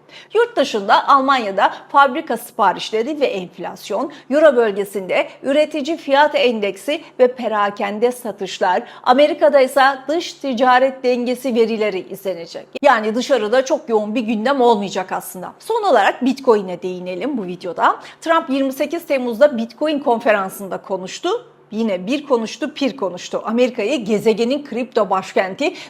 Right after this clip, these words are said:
dünyanın da Bitcoin süper gücü olmayı, yapmayı planladığını söyledi. Değil mi? Normalde artış beklenir ama tam tersi oldu. Videoda söylemiştim. Bitcoin o tarihten sonra yüzde on düştü.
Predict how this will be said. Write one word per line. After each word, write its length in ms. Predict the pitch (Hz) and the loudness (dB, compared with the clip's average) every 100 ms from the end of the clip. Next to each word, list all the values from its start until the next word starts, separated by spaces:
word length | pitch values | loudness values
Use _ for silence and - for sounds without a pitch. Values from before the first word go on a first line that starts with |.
| - | -2
dünyanın 480 | 233 226 240 247 254 | 0 2 2 2 2
da 260 | 214 202 | 2 0
Bitcoin 360 | 262 277 285 269 | -4 2 2 2
süper 420 | 254 - 247 233 | 0 -2 2 2
gücü 480 | 208 180 180 226 202 - _ | 2 -6 -4 -2 -2 -6 _
olmayı, 640 | 214 214 214 220 220 214 - - _ _ _ _ 214 | -2 -2 0 -2 -2 -4 -6 -12 _ _ _ _ -4
yapmayı 640 | 220 220 214 233 226 - | 0 0 -2 -2 -2 -4
planladığını 920 | - 226 214 208 208 202 202 208 208 - - | -6 -2 -2 -2 -4 -4 -2 -4 -6 -12 -16
söyledi. 540 | - 180 165 160 180 - _ _ | -6 -4 -4 -10 -14 -20 _ _
Değil 160 | 254 339 | 0 0
mi? 220 | 240 - - - - | 0 -6 -16 -20 -2
Normalde 460 | 208 226 214 196 254 | 4 4 4 4 4
artış 400 | 202 202 202 208 | 2 0 -8 -6
beklenir 360 | 185 190 185 | -6 -8 2
ama 300 | 320 226 220 - - | 4 4 -2 -10 -6
tam 260 | 208 185 | -6 -4
tersi 340 | 190 170 - 175 | -6 -8 -6 -6
oldu. 280 | 170 175 - 208 | -6 -10 -14 -10
Videoda 340 | 190 185 185 | -6 -4 -6
söylemiştim. 560 | 180 185 175 175 - - - - | -6 -6 -6 -8 -8 -10 -14 -6
Bitcoin 400 | 240 - 247 226 | -4 0 2 2
o 120 | 220 | 2
tarihten 480 | 262 226 202 190 208 | 2 2 2 0 -2
sonra 280 | 196 208 208 | -2 -4 -4
yüzde 340 | 170 202 175 | -2 -2 2
on 300 | 233 220 202 | 2 2 -2
düştü. 300 | 170 170 - | -8 -10 -10